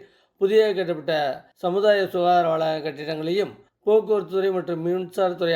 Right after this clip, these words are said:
அமைச்சர் சாசி சிவசங்கர் திறந்து வைத்தார். விழாவில் அமைச்சர் பேசுகையில், மத்திய மாநில அரசு திட்டப்பணிகளையும் நலத்திட்ட உதவிகளையும் பொதுமக்கள் பெற்று பயன்பெறலாம் என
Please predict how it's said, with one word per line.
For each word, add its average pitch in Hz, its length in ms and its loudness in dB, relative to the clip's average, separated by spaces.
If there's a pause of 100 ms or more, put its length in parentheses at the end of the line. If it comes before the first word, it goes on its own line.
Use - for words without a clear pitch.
அமைச்சர் 156 440 -2
சாசி 175 400 2
சிவசங்கர் 175 580 -2
திறந்து 151 300 -6
வைத்தார். 185 420 2 (520)
விழாவில் 196 420 4 (200)
அமைச்சர் 180 360 -4
பேசுகையில், 175 500 -2 (360)
மத்திய 185 320 2 (120)
மாநில 185 300 2 (120)
அரசு 180 240 0 (100)
திட்டப்பணிகளையும் 175 720 -2 (360)
நலத்திட்ட 208 480 2 (100)
உதவிகளையும் 180 480 2
பொதுமக்கள் 180 540 -2
பெற்று 190 300 -2
பயன்பெறலாம் 175 480 2
என 196 120 2